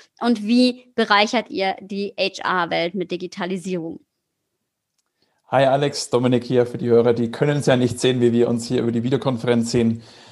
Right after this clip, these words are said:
Speaker 2: Mein Name ist, wie schon gesagt, Dominik. Ähm, du hast es schon wunderbar anmoderiert, äh, wie Wege zusammenfinden. Ähm, ich kenne den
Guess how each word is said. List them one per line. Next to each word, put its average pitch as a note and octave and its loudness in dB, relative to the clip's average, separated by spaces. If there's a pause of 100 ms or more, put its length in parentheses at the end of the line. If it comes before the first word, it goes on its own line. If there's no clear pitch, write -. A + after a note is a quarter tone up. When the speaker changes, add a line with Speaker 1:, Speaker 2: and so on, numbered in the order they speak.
Speaker 2:
Mein B2 2
Name C3 4
ist, C3+ 0
wie C#3 0
schon B2 0
gesagt, A#2+ 0
Dominik. D#3 2
Ähm, A#2+ 0
du A#2+ 2
hast B2+ -2
es B2+ -4
schon C3 -2
wunderbar C#3+ 4
anmoderiert, A#2+ 2
äh, B2 0
wie C3 -2
Wege C#3 0
zusammenfinden. B2 -2
Ähm, A#2 -2
ich A#2 -6
kenne C3+ -2
den A#2+ -2